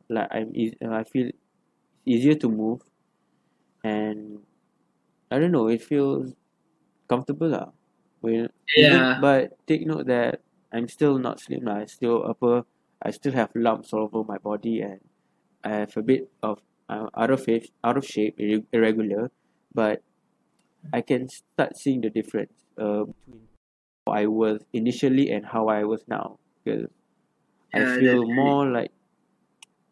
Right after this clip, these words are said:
Speaker 1: in control with my body, yeah, and tak rasa
Speaker 2: Yeah.
Speaker 1: macam, like,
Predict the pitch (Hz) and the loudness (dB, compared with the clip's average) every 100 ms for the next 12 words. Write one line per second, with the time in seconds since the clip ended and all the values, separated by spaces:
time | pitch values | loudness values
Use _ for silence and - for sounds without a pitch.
0 | _ 120 - 123 123 131 120 113 110 104 | _ -8 -2 -4 -2 0 0 0 -4 -4
1 | 113 110 113 110 101 - _ _ _ _ | -4 -4 -6 -6 -6 -10 _ _ _ _
2 | 110 107 - 101 123 117 - 139 110 110 | -8 -8 -6 -6 -4 -4 0 2 2 0
3 | - 110 107 107 110 | -2 -4 -4 -6 -6